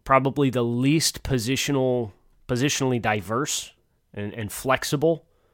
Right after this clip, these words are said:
Ereck Flowers has played tackle in the past, and Robert Hunt is capable of kicking inside to guard, uh, if need be. But if Kinley's gonna play the way that he's played early on, I think they'll like him as a, a potential long-term starter. So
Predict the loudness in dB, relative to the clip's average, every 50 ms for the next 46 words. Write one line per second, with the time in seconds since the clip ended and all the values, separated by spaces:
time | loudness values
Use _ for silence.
0 | _ _ _ _ _ _ _ _ _ _ _ _ _ _ _ _ 2 2 4 2
1 | 2 0 0 4 6 6 6 6 4 2 0 0 -2 -2 -2 -2 -6 -8 -4 0
2 | 0 2 0 0 -2 -4 -2 2 2 2 2 0 -4 -4 -2 -4 -4 -4 0 2
3 | 4 4 2 2 -2 -6 -8 -10 -14 -20 _ _ _ _ _ _ -8 -4 -4 -2
4 | -2 -2 -4 -4 -4 -4 -4 -4 -4 -2 -2 -2 -2 -2 -4 -2 -4 -4 -4 -4
5 | -4 -4 -4 -4 -6 -8 -10 -10 -8 -6 -6 -4 -4 -4 -4 -4 -4 -4 -4 -4
6 | -8 -10 -6 -4 -4 -4 -4 -4 -6 -8 _ _ _ _ _ _ _ _ -8 -8
7 | -8 -6 -6 -6 -6 -6 -6 -6 -4 -2 0 0 0 -2 -2 -4 -2 0 2 2
8 | 2 2 2 0 -2 -2 -6 -14 -14 -14 -14 -10 -8 -6 -4 -2 -2 -2 -2 -2
9 | -4 -4 -4 -2 0 2 2 2 2 2 2 2 2 0 -2 -4 -6 -2 -2 0
10 | 0 2 2 2 2 2 2 2 2 2 0 -2 -4 -8 -8 -4 -4 -4 -2 -2
11 | -4 -4 -4 -4 -4 -2 0 0 -2 -2 -2 -4 -4 -4 -6 -6 -6 -6 -6 -2
12 | -2 -2 -2 -2 -2 -2 0 2 0 0 0 0 -2 -2 -2 -2 -2 0 2 2
13 | 0 -2 -4 -8 -8 -4 0 0 0 0 -2 -4